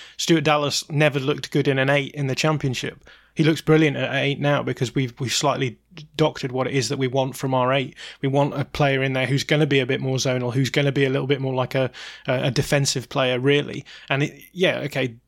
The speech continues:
Dallas is not, not the great, greatest player going forward, but he's got goals this season where he's needed to. He's been involved in, in, in goal scoring chances as well, and I think that's, that's really, that's really, uh, great. But I think we were reading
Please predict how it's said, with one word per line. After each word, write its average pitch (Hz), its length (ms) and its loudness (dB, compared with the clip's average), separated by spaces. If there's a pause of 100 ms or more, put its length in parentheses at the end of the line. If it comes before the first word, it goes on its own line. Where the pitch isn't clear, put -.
Dallas 139 360 2
is 127 160 0
not, 143 260 -2
not 151 320 4
the 135 80 -2
great, 135 540 -2
greatest 139 400 0
player 135 240 0
going 123 220 -4
forward, - 340 0
but - 80 -4
he's 139 100 -2
got - 180 -10
goals 143 300 2
this 127 140 -6
season 127 320 -2
where 127 100 0
he's 123 140 -2
needed 127 260 -2
to. 143 140 0
He's 147 120 0
been 139 200 -2
involved 131 400 0
in, 135 160 -2 (340)
in, 131 300 -4
in 127 340 -4
goal 131 280 0
scoring 123 280 0
chances 123 480 -2
as 117 100 -6
well, 135 360 0
and 135 200 0
I 131 60 -2
think 151 220 0
that's, - 240 -2 (340)
that's 143 220 -2
really, 139 420 0
that's 143 240 -4
really, 135 320 0 (240)
uh, 131 360 0
great. 139 280 -2
But 127 180 -2 (340)
I 135 100 -6
think 135 340 -2
we 143 240 2
were 143 140 4
reading 135 500 0